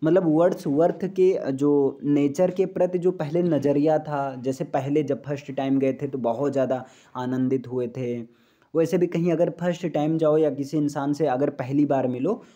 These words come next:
तो लोगों को एक मतलब अच्छा फील होता है, अलग टाइप का फील होता है।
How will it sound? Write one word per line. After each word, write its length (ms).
तो 80
लोगों 280
को 100
एक 200
मतलब 360
अच्छा 340
फील 260
होता 220
है, 140
अलग 480
टाइप 260
का 80
फील 220
होता 240
है। 100